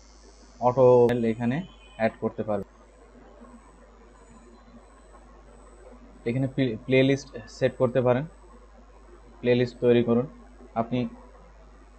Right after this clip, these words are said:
আপনার playlist তৈরি করে নিতে পারেন। আপনার video content যে ধরনের video,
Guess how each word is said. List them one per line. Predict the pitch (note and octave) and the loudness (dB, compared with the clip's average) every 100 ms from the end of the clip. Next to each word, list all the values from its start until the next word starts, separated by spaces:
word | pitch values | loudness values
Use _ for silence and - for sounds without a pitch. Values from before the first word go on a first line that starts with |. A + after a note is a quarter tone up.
| - - - - - - | -20 -20 -20 -20 -20 -12
আপনার | A#2 B2+ | -2 -2
playlist | - B2+ B2 B2+ - | 2 2 4 2 0
তৈরি | B2+ A#2+ | 0 2
করে | A#2 A#2 | 2 2
নিতে | A#2+ A#2 | 2 0
পারেন। | A2+ A2 - - - - - - - | 0 -2 -6 -14 -20 -20 -20 -20 -14
আপনার | A#2+ A2+ A#2+ | -10 -2 0
video | G#2+ A#2 A#2+ | 0 2 2
content | A#2 A2+ A#2+ A#2 | 0 -2 0 0
যে | A#2 | 2
ধরনের | A#2 A#2 A#2+ A#2 | 2 2 2 2
video, | A2+ A#2 | 0 0